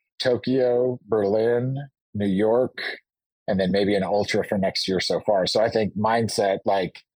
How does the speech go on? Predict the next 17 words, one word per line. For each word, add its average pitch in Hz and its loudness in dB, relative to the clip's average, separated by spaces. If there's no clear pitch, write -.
physically 113 0
feeling 95 -2
better, 107 0
you 120 0
know, 110 2
you 113 2
just 123 -2
get 143 2
to 127 2
a - -2
point 120 2
where 110 2
you're 98 0
tired 104 0
of 98 -2
being 90 -4
tired. 87 -6